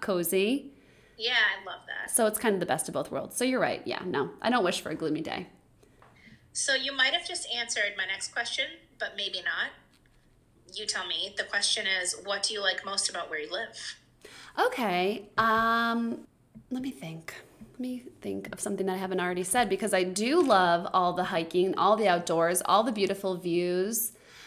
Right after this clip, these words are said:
Speaker 1: You know what I really like about here? This is gonna sound really, like, <laughs> maybe bougie or s-, I don't know, something. The services out here are just, like, so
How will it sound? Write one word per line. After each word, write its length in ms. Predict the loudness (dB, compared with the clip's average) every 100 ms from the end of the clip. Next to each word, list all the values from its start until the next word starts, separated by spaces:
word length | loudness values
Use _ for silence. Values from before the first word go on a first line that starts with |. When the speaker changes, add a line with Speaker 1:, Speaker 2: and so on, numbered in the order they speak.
| -18 -18 -20 _ _ _ _ _ _ _
Speaker 1:
You 100 | 2
know 100 | 4
what 100 | 6
I 60 | 4
really 240 | 4 4
like 200 | 4 2
about 200 | 0 -2
here? 320 | -2 -4 -4 -6 -10 -8
This 100 | -2
is 60 |
gonna 120 | -2
sound 340 | 0 2 2 2
really, 500 | 2 4 4 2 -2 -12 _
like, 440 | -2 0 0 -2 -4 -8 -16
<laughs> 200 | -16 -4
maybe 240 | -2 0
bougie 380 | 0 0 0 -2
or 60 | -2
s-, 100 | -6 -8
I 100 | -2
don't 140 | 2 2
know, 140 | 0
something. 500 | -2 -2 -2 -4 -4 -10 -20 -20 -20 -20 -20 _
The 200 | 0 4
services 600 | 6 4 2 2 2 4
out 160 | 4 4
here 340 | 4 4 4 4
are 140 | 4
just, 200 | 2 2
like, 200 | 2 2
so 880 | 0 2 4 6 6 6 4 0 -4